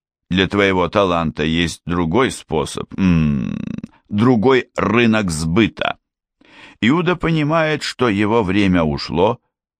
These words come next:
и что Пениго с потрохами продался правительству. Иуда остаётся без работы и без библиотеки. О нём быстро забывают.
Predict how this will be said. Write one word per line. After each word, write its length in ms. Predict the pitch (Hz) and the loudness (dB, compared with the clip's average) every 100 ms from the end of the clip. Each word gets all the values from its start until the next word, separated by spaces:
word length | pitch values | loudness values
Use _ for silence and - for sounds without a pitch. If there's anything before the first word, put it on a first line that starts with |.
| _ | _
и 120 | - 98 | -2 -2
что 280 | - 113 | 2 0
Пениго 640 | 95 - 98 98 127 104 104 | 0 0 2 4 2 2 -2
с 80 | - | 0
потрохами 880 | 98 - 90 76 87 107 98 98 - | -4 0 -2 0 0 2 2 0 -4
продался 640 | - 95 80 92 92 - 85 | 0 0 2 2 0 0 -4
правительству. 880 | 69 67 60 - 90 - 107 113 - _ _ _ _ _ _ | -2 -4 -6 -6 -6 -4 -4 -4 -4 _ _ _ _ _ _
Иуда 460 | 110 143 151 139 | 2 2 2 0
остаётся 800 | 123 - 95 95 110 101 - 92 | 0 -2 0 2 0 0 0 0
без 280 | - 90 78 | 2 0 0
работы 580 | 78 80 73 107 113 131 | 0 0 0 0 0 -2
и 280 | - 98 95 | -2 -2 -2
без 360 | 85 92 98 85 | 0 0 0 0
библиотеки. 960 | 98 90 95 90 87 50 50 50 50 _ _ _ _ _ _ _ _ | 0 2 2 0 -2 -6 -6 -8 -10 _ _ _ _ _ _ _ _
О 140 | 80 | 0
нём 320 | 80 143 170 110 | 2 0 0 0
быстро 440 | 110 110 - 107 | 0 -2 -4 -2
забывают. 760 | 82 101 82 69 50 53 - | 0 -2 -2 -4 -4 -6 -10